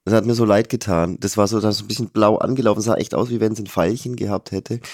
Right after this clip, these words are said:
Und saß das, das arme fünfjährige Kindchen da mit dem Ei-, mit dem, mit dem Einhorneis,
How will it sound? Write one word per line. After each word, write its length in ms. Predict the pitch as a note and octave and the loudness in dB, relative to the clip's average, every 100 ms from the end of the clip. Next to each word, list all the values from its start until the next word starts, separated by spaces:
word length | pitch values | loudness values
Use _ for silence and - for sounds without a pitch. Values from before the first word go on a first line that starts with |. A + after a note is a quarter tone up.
| - - - | -16 -14 -6
Und 140 | A2 | 0
saß 240 | A2 G#2 - | 4 4 2
das, 220 | G#2 - - | -8 -8 -10
das 160 | G#2 - | -4 2
arme 340 | F2+ G2 G#2+ | 2 4 2
fünfjährige 680 | - A#2 A2+ G#2 G2 F#2+ F2+ | 2 -2 0 2 2 2 -2
Kindchen 520 | - A2 C3 - A2+ | 0 0 0 -2 2
da 160 | G2 F#2+ | 4 4
mit 80 | G2 | 2
dem 80 | - | 0
Ei-, 160 | F2 | 0
mit 100 | F#2+ | 0
dem, 100 | G#2 | 0
mit 380 | G2+ - - - | -4 -8 -18 -4
dem 100 | G2 | 0
Einhorneis, 1040 | D#2+ A#2 C3+ C#3 C#3 - G#2+ C3 C3+ - | 4 4 6 4 2 4 4 4 0 -8